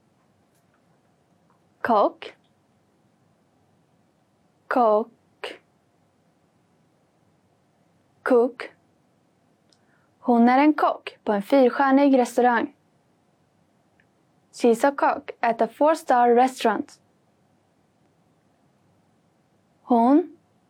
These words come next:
är kock på en fyrstjärnig restaurang. Ingenjör. Engineer. Ingenjör. Ingenjör.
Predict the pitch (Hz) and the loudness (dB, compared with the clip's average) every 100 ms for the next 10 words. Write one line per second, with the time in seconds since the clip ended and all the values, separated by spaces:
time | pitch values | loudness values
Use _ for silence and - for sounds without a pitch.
0 | _ 233 226 226 302 - - - - _ | _ -2 -2 -2 -2 -4 -6 -20 -20 _
1 | _ _ _ _ 240 220 302 302 226 220 | _ _ _ _ -4 -2 0 2 2 0
2 | 269 269 285 294 285 _ _ 233 226 - | -2 2 2 2 -2 _ _ -4 -4 0
3 | 254 262 240 294 - _ _ _ _ _ | 0 2 0 -4 -14 _ _ _ _ _
4 | _ - - _ _ _ _ - 240 220 | _ -20 -20 _ _ _ _ -4 0 0
5 | 269 254 262 277 247 220 - _ _ _ | 2 2 4 4 2 -2 -10 _ _ _
6 | _ _ _ _ _ _ _ _ - 220 | _ _ _ _ _ _ _ _ -2 2
7 | 220 247 262 285 220 - - _ _ _ | 2 4 4 2 0 -6 -14 _ _ _
8 | _ _ _ _ _ _ _ _ _ 226 | _ _ _ _ _ _ _ _ _ 0
9 | 208 208 247 240 254 269 240 220 - _ | 0 0 2 4 4 4 2 -2 -8 _
10 | _ _ _ _ _ _ _ _ _ _ | _ _ _ _ _ _ _ _ _ _
11 | _ _ _ _ _ _ _ _ - 220 | _ _ _ _ _ _ _ _ -4 -2
12 | 208 208 226 - - 277 269 269 262 - | 0 -2 -6 -12 -4 0 4 2 0 0
13 | 269 285 247 208 311 | 2 2 0 -2 -8